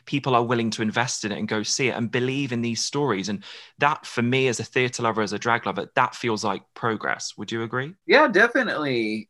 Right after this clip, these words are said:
Speaker 2: And drag is, you know, ultimately empowering and uplifting, and that's what, like, that's what theater generally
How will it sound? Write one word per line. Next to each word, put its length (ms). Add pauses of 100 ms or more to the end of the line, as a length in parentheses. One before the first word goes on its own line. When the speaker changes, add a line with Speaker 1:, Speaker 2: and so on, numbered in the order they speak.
Speaker 2:
And 240
drag 380
is, 320
you 160
know, 160
ultimately 1040
empowering 720
and 80
uplifting, 840
and 280 (100)
that's 360
what, 460
like, 320 (560)
that's 300
what 300 (140)
theater 380
generally 960